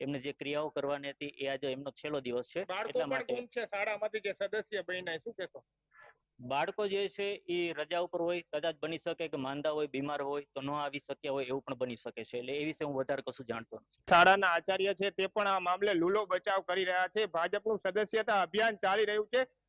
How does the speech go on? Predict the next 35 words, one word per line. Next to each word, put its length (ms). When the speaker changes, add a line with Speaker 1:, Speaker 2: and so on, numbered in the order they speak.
Speaker 2:
સોશિયલ 440
મીડિયા 380
ઉપર 180
તેની 220
આકરી 360
ટીકા 300
થઈ 220
રહી 180
છે. 140
પ્રિન્સિપાલ 640
છે 140
તે 140
રજા 260
ઉપર 240
ઉતરી 240
ગયા 240
છે, 160
શાળાના 480
જે 160
શિક્ષક 440
છે 180
તે 220
રજા 280
ઉપર 260
ઉતરી 260
ગયા 240
છે 120
અને 160
જે 180
ત્રણ 300
વિદ્યાર્થીઓ 760
ભાજપના 580
સદસ્યતા 720
અભિયાનમાં 580
શાળામાંથી 760